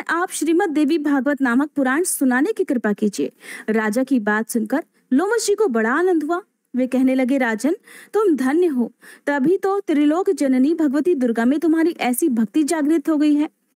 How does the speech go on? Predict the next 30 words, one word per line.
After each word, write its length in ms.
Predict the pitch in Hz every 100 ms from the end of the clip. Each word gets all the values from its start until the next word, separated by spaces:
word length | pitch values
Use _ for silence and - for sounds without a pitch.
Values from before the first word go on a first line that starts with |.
| _ _ -
जो 260 | 214 359
भगवती 480 | 370 311 247 254 349
जगदम्बिका 680 | 311 226 208 220 226 233 262 370 -
देवता, 520 | 233 277 294 330 370 359
दानव 380 | 247 240 302 302
और 120 | 320
मनुष्यों 400 | 262 254 - 359
की 100 | 370
परम 280 | 320 320 285
आराध्या 440 | 226 214 208 320 339
हैं, 240 | 392 311 - _ _ -
उनमें 360 | 359 370 453
जब 160 | 330 392
तुम्हारी 360 | 381 330 370 381
भक्ति 340 | 262 240 349
हो 200 | 359 440
गई, 260 | 349 247 247 _ _ _ -
तब 120 | 208
फिर 160 | 262 247
तुम्हारा 320 | 269 262 269
कार्य 260 | 277 262 294
सिद्ध 240 | 311 247
होने 180 | 294 294
में 160 | 302 277
भला 180 | 311 302
क्या 260 | 262 214
संदेह 420 | 240 311 285 349 339
है? 100 | - _ - - -
इसलिए 300 | 302 330 370
राजन, 400 | 330 254 233 330